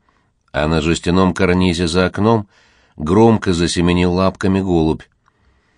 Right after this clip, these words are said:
Ростов выдвинул из кофемолки маленькую полочку и пересыпал из нее кофе в турку, в которую воду залил еще с вечера.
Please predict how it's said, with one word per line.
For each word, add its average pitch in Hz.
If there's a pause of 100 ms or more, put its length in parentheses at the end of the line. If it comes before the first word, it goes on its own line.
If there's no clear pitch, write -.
(640)
Ростов 170
выдвинул 117
из 85
кофемолки 110
маленькую 92
полочку 135 (340)
и 76
пересыпал 87
из 78
нее 87
кофе 98
в -
турку, 82 (540)
в -
которую 92
воду 101
залил 90
еще 107
с -
вечера. 76